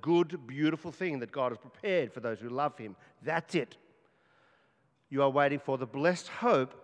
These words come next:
which speaks of a time after this present age.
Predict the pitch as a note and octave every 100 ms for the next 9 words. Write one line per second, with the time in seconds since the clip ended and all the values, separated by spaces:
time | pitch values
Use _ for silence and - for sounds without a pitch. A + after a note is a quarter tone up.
0 | - _ _ _ - D3 - E3 D3+ D3
1 | C#3 C#3 C#3+ C#3 C#3 D#3 - _ _ F3+
2 | G3+ G3 C#3+ B2+ B2+ - D#3+ C3 C3+ E3
3 | E3+ C3 G#2 - - -